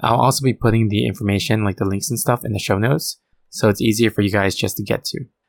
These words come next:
And another resource I also like to mention, though it may not be accessible to everyone,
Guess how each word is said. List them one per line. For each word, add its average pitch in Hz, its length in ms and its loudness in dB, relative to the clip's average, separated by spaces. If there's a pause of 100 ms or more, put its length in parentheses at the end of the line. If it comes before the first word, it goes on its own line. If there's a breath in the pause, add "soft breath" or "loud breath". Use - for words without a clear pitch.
(140)
And 113 240 0
another 151 420 2
resource 120 460 2
I 104 160 2
also 113 200 2
like 110 180 2
to 110 100 -6
mention, 98 500 0 (180)
though 104 340 2
it 113 120 -2
may 117 200 2
not 117 340 2
be 147 100 4
accessible - 480 -2
to - 120 0
everyone, 143 400 0